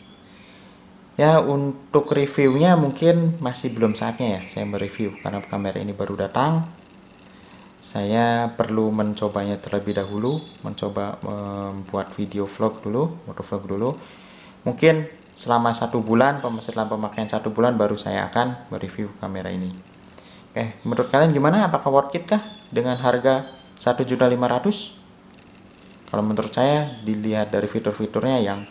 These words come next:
GoPro killer banget, di mana hardware-nya itu hampir sama dengan GoPro, tapi fiturnya lebih banyak ini.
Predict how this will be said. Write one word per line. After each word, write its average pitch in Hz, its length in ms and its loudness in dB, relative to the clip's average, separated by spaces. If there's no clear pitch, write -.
GoPro 120 480 2
killer 127 240 4
banget, 113 320 2
di 107 160 -2
mana 101 320 0
hardware-nya 104 680 2
itu 104 120 -6
hampir 104 400 -2
sama 131 320 -2
dengan 101 280 -4
GoPro, - 520 -2
tapi 95 320 -6
fiturnya 113 720 -2
lebih 104 240 -4
banyak 98 400 -6
ini. 92 480 -12